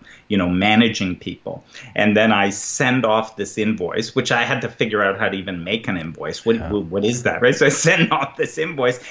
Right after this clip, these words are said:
Speaker 1: then I get a check. And I'm like, "Look at that." <laughs> You just, you know, they, uh, you send an invoice and people send you money,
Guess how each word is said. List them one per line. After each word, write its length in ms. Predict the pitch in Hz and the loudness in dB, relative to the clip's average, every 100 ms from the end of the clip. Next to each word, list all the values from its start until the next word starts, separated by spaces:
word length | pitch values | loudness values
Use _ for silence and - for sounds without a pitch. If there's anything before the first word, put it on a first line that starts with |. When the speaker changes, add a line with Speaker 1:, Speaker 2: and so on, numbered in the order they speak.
| 151 | -4
Speaker 1:
then 160 | 139 170 | 0 2
I 80 | |
get 180 | 165 131 | 2 2
a 80 | 139 | 0
check. 480 | - - 214 - - _ _ _ _ | -4 -6 -6 -8 -18 _ _ _ _
And 120 | 120 | 0
I'm 140 | 135 | 2
like, 220 | 139 135 135 | 4 2 -2
"Look 280 | 127 151 - | 0 0 0
at 120 | 202 | -2
that." 340 | 240 226 - - - | 2 0 0 -6 -4
<laughs> 240 | 226 622 - - - - | -2 0 -2 -4 -12 -4
You 240 | 202 208 - | 2 2 4
just, 400 | 240 - - - - 196 | 2 0 -4 -16 -12 0
you 100 | 165 | 2
know, 320 | 160 151 285 - - | 4 4 2 -4 -16
they, 360 | 123 165 170 160 | 0 4 4 2
uh, 180 | 117 131 123 | 0 2 2
you 100 | 123 | -2
send 320 | 120 175 175 | -6 -4 -2
an 120 | 165 160 | 0 0
invoice 480 | 220 277 311 330 | -2 -2 -2 0
and 300 | 151 123 220 | 2 2 0
people 360 | - 160 156 190 | 0 0 2 -2
send 300 | - 170 165 | 0 0 0
you 80 | 170 | 0
money, 380 | 226 277 247 | 0 0 0